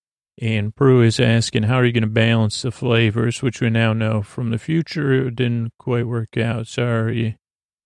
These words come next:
And talking about, uh, how are we gonna know? Then we see Steven making his toffee sauce, uh, crystallize the old citrus rinds,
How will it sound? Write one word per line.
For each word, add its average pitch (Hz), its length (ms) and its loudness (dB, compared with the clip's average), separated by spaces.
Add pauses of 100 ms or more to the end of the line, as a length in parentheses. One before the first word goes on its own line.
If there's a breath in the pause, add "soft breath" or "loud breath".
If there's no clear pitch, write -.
(560)
And 113 540 2
talking 117 400 2
about, 110 460 0
uh, 120 240 0
how 113 280 2
are 113 40 0
we 110 100 0
gonna 104 180 -2
know? 117 680 2
Then 120 160 0
we 117 80 2
see - 180 -6
Steven 120 880 -2
making 113 300 0
his - 180 -6
toffee 131 560 0
sauce, 117 840 -4
uh, 131 240 -2
crystallize 120 840 2
the 120 140 0
old 117 200 0
citrus - 560 -2
rinds, 113 1000 -4